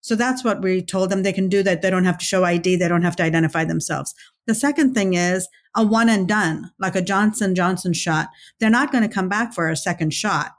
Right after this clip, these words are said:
So we had to make sure we got 'em, you get one, and then you're done. So you talk about vaccine hesitancy. So we have the grant put in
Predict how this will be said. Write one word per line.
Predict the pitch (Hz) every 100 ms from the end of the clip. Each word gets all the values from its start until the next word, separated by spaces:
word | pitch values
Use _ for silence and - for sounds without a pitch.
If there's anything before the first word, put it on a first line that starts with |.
| _ _ _
So | - 220 208
we | 196 208
had | 226 233
to | 226
make | 196
sure | - - 240 190 185 185 _ -
we | 190
got | 202 190 214
'em, | 226 220 - _
you | 247 185
get | 208 196
one, | 196 202 220
and | 190 180
then | 175
you're | 180 170
done. | 165 156 156 - _ _ _ _
So | - 208
you | 208
talk | 214 220 214
about | 190 175 170
vaccine | 180 180 190 175
hesitancy. | 185 180 - 160 156 - 156
So | 160 - 190 180
we | 175 202
have | 190 185 180 175 170 _ - _ _ -
the | 170 185 175
grant | 160 202 220 180 175 _ _ -
put | 196
in | 185 180 175